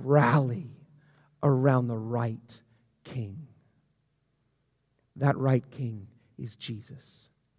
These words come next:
And he is coming again to establish his reign. Will you surrender to him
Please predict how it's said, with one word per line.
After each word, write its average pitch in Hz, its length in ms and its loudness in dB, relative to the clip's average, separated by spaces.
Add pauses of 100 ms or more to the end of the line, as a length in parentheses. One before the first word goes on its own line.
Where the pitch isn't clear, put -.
(1800)
And 143 160 6
he 135 120 2
is 135 140 0
coming 139 420 -4
again 117 460 -8 (800)
to 180 180 4
establish 160 1000 4 (160)
his 131 220 -4 (140)
reign. 117 440 -6 (2250)
Will 143 180 4
you 143 180 0
surrender 135 680 -6
to 120 80 -6
him 104 360 -10